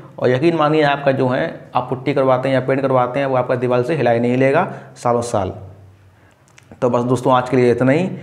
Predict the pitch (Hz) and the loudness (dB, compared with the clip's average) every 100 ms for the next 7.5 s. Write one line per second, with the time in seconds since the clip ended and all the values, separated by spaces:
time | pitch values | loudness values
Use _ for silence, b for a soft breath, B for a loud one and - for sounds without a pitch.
0 | B B _ 123 131 131 131 127 135 170 | B B _ -2 2 4 4 2 4 6
1 | 151 147 - - - 127 135 139 135 131 | 6 2 -2 -8 0 2 4 2 2 2
2 | 139 135 131 131 131 123 120 147 139 131 | 2 2 4 4 4 2 2 0 0 -2
3 | 135 131 127 117 123 123 123 117 - 127 | 0 2 2 2 2 0 0 -4 -2 0
4 | 135 131 143 160 143 120 123 123 120 127 | 4 4 4 4 2 0 0 0 0 2
5 | 131 131 131 131 135 131 127 139 135 131 | 4 4 4 4 2 0 2 0 0 0
6 | 123 127 131 120 123 123 127 131 123 120 | 2 0 0 -2 0 0 2 2 2 0
7 | 139 127 113 104 | 0 -2 -2 -6